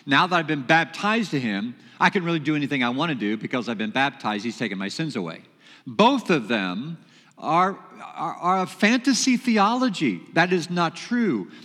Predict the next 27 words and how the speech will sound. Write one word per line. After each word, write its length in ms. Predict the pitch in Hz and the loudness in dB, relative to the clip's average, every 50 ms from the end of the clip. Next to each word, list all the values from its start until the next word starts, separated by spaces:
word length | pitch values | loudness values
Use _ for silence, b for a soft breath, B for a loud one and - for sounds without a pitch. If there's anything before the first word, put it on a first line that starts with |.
| B B B B B B | B B B B B B
Realistically, 1120 | 139 143 190 202 190 185 202 262 233 - - 320 311 - 254 208 151 113 110 135 165 185 175 - B B B B B B B | -2 2 2 4 4 4 4 4 2 4 2 2 2 4 2 2 2 2 0 0 -2 -4 -8 -12 B B B B B B B
what 320 | 151 160 202 208 190 - | 2 4 4 4 2 0
the 100 | 175 160 | -2 -2
Bible 400 | 147 131 156 196 233 277 247 233 | 2 2 4 4 4 4 0 -2
tells 400 | 180 - - 233 269 269 247 175 | -4 -2 0 2 2 2 2 0
us, 160 | 170 151 - | -2 -2 -2
and 180 | 202 156 147 147 | -2 -2 -2 0
when 140 | 165 165 160 | 0 0 2
you 160 | 175 262 294 | 4 2 2
come 280 | - - 269 294 254 233 | 4 2 2 2 2 0
to 60 | 214 | 0
Jesus 380 | 165 190 226 220 185 208 175 | 2 2 0 2 0 -2 -4
Christ, 720 | - - - - 240 208 143 123 151 170 - - - - - b b b b b b b b b b | -6 -6 -4 0 2 2 2 0 0 -4 -6 -10 -14 -18 -20 b b b b b b b b b b
you 220 | 131 139 202 240 262 | 0 4 6 6 6
will 160 | 269 269 240 | 6 4 2
suffer. 540 | - - 277 269 - - 240 214 127 95 - - - _ _ _ _ _ _ _ _ _ _ _ B B B B B B | 2 2 2 2 2 0 -2 -4 -4 -4 -8 -16 -20 _ _ _ _ _ _ _ _ _ _ _ B B B B B B
And 140 | 175 180 170 | -2 -2 0
sometimes 560 | - - 240 247 240 - 262 262 262 226 175 | 2 4 4 4 4 4 4 4 4 2 2
your 100 | 226 226 | 2 2
suffering 540 | 196 - - - 226 220 220 - 240 247 226 | 2 2 2 2 2 2 0 -2 -2 0 0
is 160 | 220 202 165 | 0 -2 -2
for 180 | - - 175 160 | -2 0 0 0
living 380 | 156 175 196 208 220 226 214 | 2 2 2 2 2 0 0
in 160 | 214 202 175 165 | 0 0 2 2
a 140 | 160 156 - - - - | 2 2 0 -4 -18 -20
fallen 480 | - - - 156 170 190 202 214 202 190 | -14 -6 0 2 2 2 2 2 0 2
world, 420 | 196 220 247 277 302 349 349 330 | 2 4 4 4 2 0 0 -2